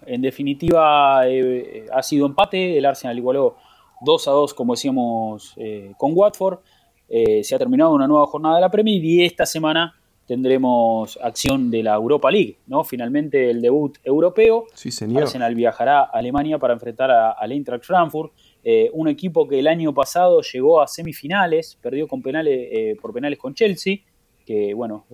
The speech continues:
Speaker 1: después jugó la, la final con nosotros. Este año no ha arrancado de forma tan sólida,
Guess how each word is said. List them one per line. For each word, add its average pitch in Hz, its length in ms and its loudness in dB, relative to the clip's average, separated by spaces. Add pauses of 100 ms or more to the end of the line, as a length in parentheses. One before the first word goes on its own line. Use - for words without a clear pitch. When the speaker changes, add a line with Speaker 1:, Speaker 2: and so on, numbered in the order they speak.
Speaker 1:
después 107 320 -10
jugó 113 360 2
la, 95 320 -6
la 95 120 -8
final 123 300 -8
con 131 140 -10
nosotros. 185 500 -4 (400)
Este 190 320 2
año 175 240 -2
no 196 160 2
ha 185 40 6
arrancado 156 480 2
de 127 60 0
forma 147 260 -4
tan 147 120 -2
sólida, 175 460 0